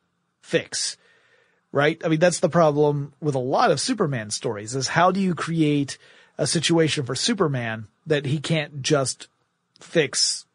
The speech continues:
right away? And it tends to mean you have to escalate everything. So instead of escalating everything to a ridiculous level, Brad Bird said, "Let's make certain that the powers, while cool and, and,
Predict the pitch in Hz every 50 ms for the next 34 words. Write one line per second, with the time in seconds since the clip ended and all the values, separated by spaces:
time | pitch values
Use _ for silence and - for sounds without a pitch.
0 | _ - - 151 147 156 147 139 123 113 117 143 143 117 98 - - - _ _
1 | _ - - _ _ _ _ _ _ _ _ - - 139 143 147 143 _ _ _
2 | - - 151 139 139 135 - 147 147 143 147 151 147 135 135 151 - 165 175 175
3 | - - 170 156 139 135 135 135 - 156 175 190 180 170 151 135 - - 113 104
4 | 104 110 - - 180 175 175 165 - - 247 247 233 214 - 214 202 196 - 226
5 | 214 202 185 175 170 170 175 185 180 170 175 170 143 - 170 160 135 127 143 143
6 | 143 151 147 - 147 139 131 127 - 220 247 240 202 196 180 175 165 - - -
7 | - - _ - 156 165 165 170 160 151 156 156 156 - 160 151 147 165 185 208
8 | 220 208 - - - - - - - - _ _ _ - 160 175 175 180 - -
9 | - 185 - - 165 151 156 160 156 - - - - - - 170 190 208 214 196
10 | 165 143 143 135 - - 160 156 151 147 143 139 135 139 - - _ - - -
11 | 277 254 202 170 143 - 131 202 208 - _ _ _ _ 349 - - 143 131 131
12 | 131 127 127 127 - 147 135 127 123